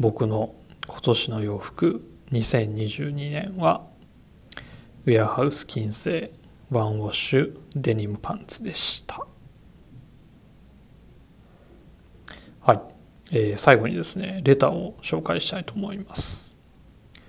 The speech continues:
親子でプラス愛、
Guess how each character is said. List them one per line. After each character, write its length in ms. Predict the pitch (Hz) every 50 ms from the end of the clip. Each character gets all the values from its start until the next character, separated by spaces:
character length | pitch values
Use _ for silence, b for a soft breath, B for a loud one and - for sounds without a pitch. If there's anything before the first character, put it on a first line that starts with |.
| B B B B B B B B B -
親 240 | 151 135 117 - -
子 180 | - - -
で 240 | - - - 220 - - - - - - - - -
プ 100 | - 127
ラ 120 | 117 113
ス 180 | 110 - - -
愛、 200 | - - - -